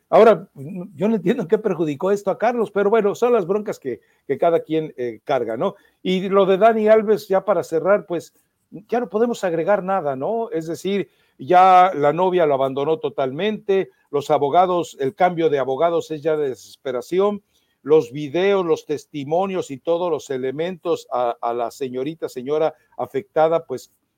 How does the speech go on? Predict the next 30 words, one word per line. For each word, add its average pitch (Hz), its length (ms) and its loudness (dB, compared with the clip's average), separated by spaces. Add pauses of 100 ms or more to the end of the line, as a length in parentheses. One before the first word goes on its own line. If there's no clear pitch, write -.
(140)
queda 170 260 -4
claro 160 340 -4
que 123 320 -8
ya, 143 420 -2
eh, 117 120 -8
son 156 220 -8
totalmente 151 800 -6
incriminatorios 127 1000 -4
para 117 240 -4
Dani 139 320 -4
Alves. 175 420 -4 (500)
Y, 143 460 -4 (180)
bueno, 214 260 2 (440)
lo, 135 480 -6
lo, 139 460 0 (220)
eh, 120 440 -6 (720)
lo 156 180 8
lamentable 160 760 4
del 156 200 -2
caso 170 420 2
es 170 180 -8
que 185 120 -4
esto - 240 -4
so-, 151 360 -4
solo 170 300 0
ocurre 170 460 -2
en 139 100 -4
un 151 160 -10
país, 147 480 -6 (560)
porque 123 480 -2